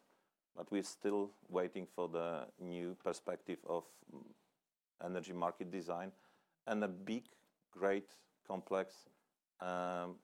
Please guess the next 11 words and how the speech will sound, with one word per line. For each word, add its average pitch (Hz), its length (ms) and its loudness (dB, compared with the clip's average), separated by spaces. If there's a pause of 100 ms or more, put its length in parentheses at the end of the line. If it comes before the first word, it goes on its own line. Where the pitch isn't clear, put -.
(720)
maybe 104 380 0
not 107 220 2
so, 98 440 2 (680)
uh, 95 380 0
um, 95 460 -2
resolving 101 460 4
all 110 100 6
the 107 100 2
problems, 87 420 0
but, 95 260 0
but 95 160 0